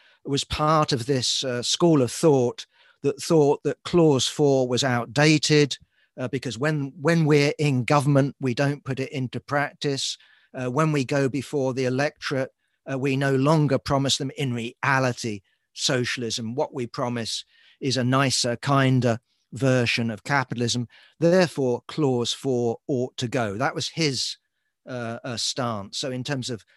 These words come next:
um, Gaitskell, he, he knew what he wanted to transform the Labour Party, uh, into. I think you can say the same,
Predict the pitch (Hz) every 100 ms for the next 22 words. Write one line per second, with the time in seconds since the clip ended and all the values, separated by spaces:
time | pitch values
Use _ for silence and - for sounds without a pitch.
0 | _ _ _ 131 120 117 113 113 139 113
1 | 98 165 190 - - 143 135 127 _ _
2 | - 127 - 131 127 160 165 151 139 123
3 | 131 127 113 110 - 123 - - - 120
4 | 117 113 135 123 113 120 117 113 - 123
5 | 110 117 _ 135 117 - - 175 165 -
6 | 151 147 - _ _ _ _ _ - 127
7 | - 180 165 156 127 151 131 113 - 160
8 | 160 147 135